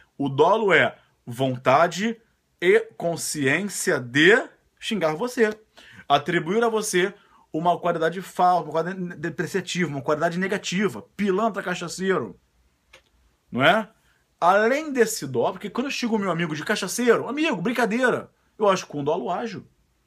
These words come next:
Eu acho com vontade e consciência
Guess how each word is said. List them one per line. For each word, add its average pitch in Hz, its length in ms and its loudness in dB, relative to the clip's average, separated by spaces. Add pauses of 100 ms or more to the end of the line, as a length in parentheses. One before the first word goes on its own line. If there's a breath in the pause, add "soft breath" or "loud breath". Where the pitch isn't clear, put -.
(480 soft breath)
Eu 147 140 2
acho 160 200 -2
com 135 160 -4
vontade 120 580 -4
e - 20 -12
consciência 185 840 -4